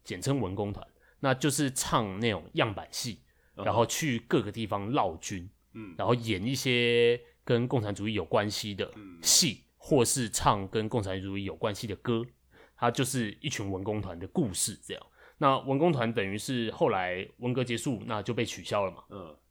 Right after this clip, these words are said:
Speaker 1: 所以冯小刚就是把这一整段拍出来，里面就有一个情节，基本上就是完全对应到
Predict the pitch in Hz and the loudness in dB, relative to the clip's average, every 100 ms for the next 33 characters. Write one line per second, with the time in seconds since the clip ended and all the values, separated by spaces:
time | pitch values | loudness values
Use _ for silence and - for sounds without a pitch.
0 | - 147 135 139 139 104 120 123 120 82 | -6 0 0 2 2 4 2 0 -2 -6
1 | - - 175 - 90 - 123 98 - _ | -6 -6 -8 -8 -10 -2 0 0 -8 _
2 | - 113 110 107 - - _ _ _ _ | -4 -4 -2 -8 -10 -18 _ _ _ _
3 | - _ - 127 117 170 208 143 170 95 | -20 _ 0 4 6 6 6 6 4 2
4 | 87 95 104 - 101 104 131 - - - | -2 -6 -4 -4 -2 -4 -4 -8 -14 -20
5 | - - 175 143 - 92 110 90 107 - | -6 -2 0 0 -4 -2 -2 -2 -6 -4
6 | 104 101 95 - 110 92 104 127 104 95 | -2 -2 0 -2 -4 -6 -2 -2 -2 -6
7 | 90 107 87 | -6 -4 -6